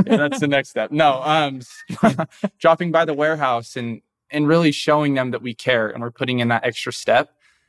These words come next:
And, uh, yeah, that's, that's really the culture that we are building here on the sales side of things.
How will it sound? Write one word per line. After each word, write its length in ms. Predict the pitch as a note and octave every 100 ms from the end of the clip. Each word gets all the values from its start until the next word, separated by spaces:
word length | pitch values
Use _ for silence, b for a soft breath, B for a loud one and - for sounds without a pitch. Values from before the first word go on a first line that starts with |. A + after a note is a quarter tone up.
| _ -
And, 300 | C3 B2+ A#2+
uh, 260 | A#2+ A#2 A2+
yeah, 180 | C3+
that's, 340 | A#2+ A#2+ - -
that's 220 | C#3 C3+ D#3+
really 100 | D3
the 80 |
culture 340 | B2+ - B2+ A#2+
that 120 | A2+
we 80 | A#2
are 100 | A#2
building 400 | A#2 A2+ A2 A2
here 300 | G#2+ A2 - -
on 140 | A#2
the 80 | A2+
sales 260 | - A2 -
side 160 | A2
of 80 | A2
things. 380 | A#2 A2+ -